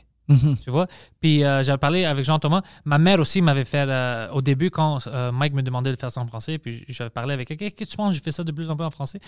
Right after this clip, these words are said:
Speaker 2: Puis pour elle, c'était illogique que je le faisais pas déjà en français.
Speaker 1: Ah ouais, hein ?
Speaker 2: Ouais, parce qu'elle, elle, elle, elle, elle, elle me dit, « Tu viens d'ici, t'es québécois, tu viens du Québec. Alors, c'est ça ton peuple. Alors, si tu penses pas que c'est un peu bizarre que ton art, que le monde aime, il rit avec toi,
Speaker 1: Mhm.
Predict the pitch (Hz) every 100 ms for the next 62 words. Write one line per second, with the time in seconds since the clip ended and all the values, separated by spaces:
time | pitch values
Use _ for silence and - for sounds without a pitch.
0 | - - 156 165 170 202 - 165 - 185
1 | 190 151 131 185 143 120 127 - 131 127
2 | 123 147 151 127 113 127 123 131 127 117
3 | 120 - 135 _ _ - 131 151 160 113
4 | 170 - - 139 151 147 139 139 131 131
5 | - 156 143 - 135 - 135 135 151 160
6 | - 147 180 214 135 - 175 165 165 135
7 | - 147 - 127 123 - 143 139 _ _
8 | _ _ - 123 131 127 - 147 - 180
9 | - - 120 - 165 _ _ _ _ _
10 | - 135 131 - 147 139 131 - 185 151
11 | 151 131 147 131 127 156 165 135 123 -
12 | 151 139 151 202 - 139 131 139 127 120
13 | 196 160 127 123 120 170 165